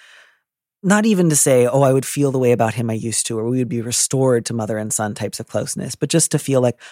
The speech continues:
I could potentially wish him well as he continued to try to change and make amends and accept consequences. Would that be,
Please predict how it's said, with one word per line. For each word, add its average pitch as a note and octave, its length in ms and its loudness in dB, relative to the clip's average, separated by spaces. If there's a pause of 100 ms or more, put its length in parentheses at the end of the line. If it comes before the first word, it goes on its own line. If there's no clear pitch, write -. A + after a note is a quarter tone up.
(180)
I C#3+ 80 4
could D3 180 0
potentially - 520 -2
wish A2 260 -2
him A#2+ 160 2
well A2 300 0
as - 140 -8
he B2+ 100 -4
continued A#2 460 -6
to - 100 -10
try B2+ 140 -4
to A#2 100 -2
change A#2 400 -4
and G#2 80 -10
make - 160 -8
amends A2 480 -2
and G#2 80 -8
accept - 280 -6
consequences. - 880 -8 (380)
Would C#3 140 2
that D3 240 2
be, C3 260 -4